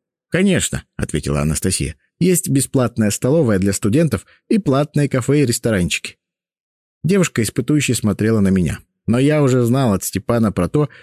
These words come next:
что все кафе и ресторанчики — это зоны влияния тех или иных группировок. Делать опрометчивые шаги я не собирался, поэтому сказал: «Начнем со столовой».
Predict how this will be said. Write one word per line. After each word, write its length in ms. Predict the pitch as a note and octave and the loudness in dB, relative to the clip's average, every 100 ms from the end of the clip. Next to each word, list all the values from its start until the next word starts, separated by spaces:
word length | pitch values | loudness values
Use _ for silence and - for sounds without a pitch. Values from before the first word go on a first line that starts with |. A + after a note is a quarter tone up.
| - | -10
что 120 | - | -8
все 220 | - B2 | -2 -2
кафе 380 | A2+ F#2+ D3 C3 | -2 -2 0 2
и 20 | |
ресторанчики — 680 | G#2 - A2 D3 C3+ - - - | 0 0 0 0 0 -2 -6 -6
это 180 | G2 E2 | -4 0
зоны 260 | C3+ E3 | 2 2
влияния 480 | C3+ B2+ C3+ B2+ G#2+ | 2 2 2 2 0
тех 320 | - D#3 - | 0 -2 0
или 140 | F#2+ F2+ | 0 0
иных 260 | F#2 A2 | 2 0
группировок. 640 | G#2 G2 G#2+ F#2 C2 - _ _ _ _ _ - | 0 -2 -2 -2 -4 -8 _ _ _ _ _ -4
Делать 380 | D#3+ G3 D#3+ | 2 2 0
опрометчивые 680 | - G3+ A#2 B2 B2 - G2 | -2 -2 0 0 0 0 -2
шаги 300 | - G#2 B2 | 0 0 2
я 160 | A2 G#2 | 2 2
не 100 | G2 | 2
собирался, 560 | - G2 A#2+ G#2+ G2+ | 0 0 0 0 -2
поэтому 360 | - G#2+ G#2+ G#2 | -4 -2 0 0
сказал: 400 | - D#2 C2 - _ _ _ - | -2 -2 -4 -8 _ _ _ -4
«Начнем 440 | A2+ - D#3 G3+ | -4 0 2 2
со 160 | - E3 | 2 0
столовой». 680 | - E3+ A#2+ F2 D2 - | 0 0 2 0 0 -4